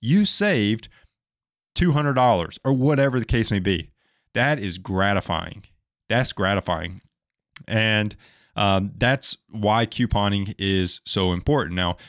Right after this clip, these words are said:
for the businesses, they obviously are using it to get you in the store because the hope is that you buy other things you don't need, like me on the Nike website, where I ended up buying all this Alabama gear,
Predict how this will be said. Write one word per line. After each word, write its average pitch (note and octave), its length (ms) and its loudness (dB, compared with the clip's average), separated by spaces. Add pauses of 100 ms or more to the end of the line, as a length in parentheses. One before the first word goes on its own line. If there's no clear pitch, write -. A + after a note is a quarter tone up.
(160)
for C3+ 80 0
the A#2 60 0
businesses, F3 500 0
they A#2+ 100 2
obviously A2 320 0
are G2 60 2
using G2 340 0
it F#2+ 120 -4
to F#2 80 -8
get F#2 240 -4
you G2 80 0
in F2+ 80 0
the E2+ 60 -4
store D#3 320 0
because G2+ 300 -4
the G2 160 -6
hope F3+ 460 0
is G2+ 80 -10
that F#2+ 200 -4
you F#2 160 -8
buy F2+ 260 0
other F#2+ 220 -6
things F#2+ 280 -6
you A#2+ 60 -2
don't D#3+ 120 0
need, F3 140 2
like G#2 180 0
me F3+ 220 2
on G2+ 80 -2
the A2 80 -2
Nike A2+ 240 -2
website, E3+ 460 0
where G2+ 180 0
I G#2 100 2
ended A#2 160 0
up A#2 80 -2
buying B2 220 -2
all B2+ 80 0
this B2+ 120 0
Alabama C#3+ 380 0
gear, B2 300 2